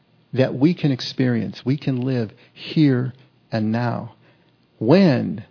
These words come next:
we are focused on the unity, on the oneness, on the connection with each other. Our behavior has nothing to do with God's love. Gosh, that's so hard for us to hear and to,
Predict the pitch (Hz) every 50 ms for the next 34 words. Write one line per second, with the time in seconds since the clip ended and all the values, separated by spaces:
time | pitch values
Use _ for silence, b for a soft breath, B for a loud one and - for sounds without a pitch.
0 | _ _ _ _ _ _ _ _ _ _ _ _ _ _ _ _ - 131 139 139
1 | 131 - - - 151 147 - 147 123 - - - 120 117 117 113 107 113 127 151
2 | 147 139 131 - - 113 101 147 - b b b b b b b 117 110 113 113
3 | 110 131 139 143 135 117 107 - - - - 113 104 107 110 - - - 127 127
4 | 139 139 - - - 113 98 101 101 104 - 120 117 110 - - 117 113 107 107
5 | 101 101 - _ b b b b b b b _ _ _ _ _ _ _ _ _
6 | _ _ _ _ _ _ _ _ _ _ _ - 160 214 254 208 214 196 139 156
7 | 185 185 175 151 147 131 123 117 - B B B B B - 151 135 123 139 131
8 | 131 151 180 180 - 202 190 175 - 160 139 117 143 143 135 123 123 113 - -
9 | 120 113 113 110 - - 117 120 110 104 104 104 - - _ _ _ _ _ _
10 | _ _ _ _ _ _ _ _ _ _ _ _ _ _ _ _ _ _ _ _
11 | _ _ _ _ _ - - - 135 127 117 - - - 127 123 - - 131 120
12 | - 120 120 120 - - 135 123 117 - - - 123 - - - 117 117 113 117
13 | 120 117 113 - - 135 123 123